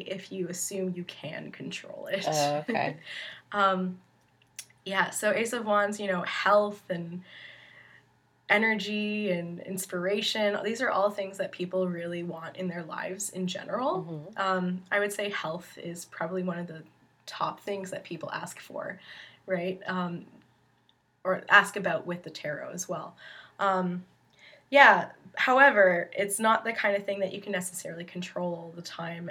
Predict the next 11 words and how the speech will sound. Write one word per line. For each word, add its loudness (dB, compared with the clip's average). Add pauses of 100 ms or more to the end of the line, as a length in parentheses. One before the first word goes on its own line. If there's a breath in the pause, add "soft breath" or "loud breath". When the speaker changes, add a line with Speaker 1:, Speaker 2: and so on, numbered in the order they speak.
Speaker 1:
and, -6 (440 loud breath)
um, -4 (200)
the 2
energy 0
that's -6
involved -6
with -8
Ace -8
of -12
Wands, -10
like, -10